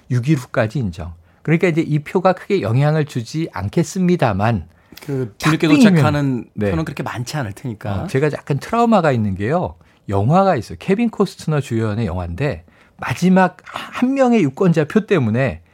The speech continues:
Speaker 1: 미국 대선 향방이 갈리는 영화예요.
Speaker 2: 네,
Speaker 1: 극적인
Speaker 2: 좀 기억나는 것
Speaker 1: 경우지만.
Speaker 2: 같아요. 네네네.
Speaker 1: 그래서 공화당, 민주당 후보가 이 유권자 한 명을 찾아와서 막 공약을 남발하는 거예요. 그만큼 한 표가 중요하다는 걸 각성시키는 영화였는데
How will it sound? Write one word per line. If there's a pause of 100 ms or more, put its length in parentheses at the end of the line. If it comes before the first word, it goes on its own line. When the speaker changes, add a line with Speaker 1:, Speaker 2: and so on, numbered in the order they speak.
(220)
Speaker 1:
미국
대선
향방이
갈리는
영화예요. (100)
Speaker 2:
네,
Speaker 1:
극적인
Speaker 2:
좀
기억나는
것
Speaker 1:
경우지만.
Speaker 2:
같아요.
네네네.
Speaker 1:
그래서
공화당,
민주당
후보가 (220)
이
유권자
한
명을
찾아와서 (260)
막
공약을
남발하는
거예요. (280)
그만큼
한
표가
중요하다는
걸
각성시키는
영화였는데